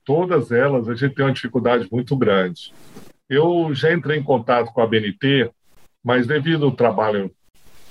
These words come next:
correria do dia a dia, eu deixei isso de lado.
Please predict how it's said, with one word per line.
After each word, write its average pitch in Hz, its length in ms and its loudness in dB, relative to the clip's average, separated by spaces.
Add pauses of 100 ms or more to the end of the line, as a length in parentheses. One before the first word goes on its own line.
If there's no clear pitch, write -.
(180)
correria 113 460 2
do 107 100 -4
dia 98 180 0
a 90 40 0
dia, 127 400 2 (640)
eu 127 240 2
deixei 135 420 -2
isso 131 200 -4
de 123 120 -4
lado. 107 380 0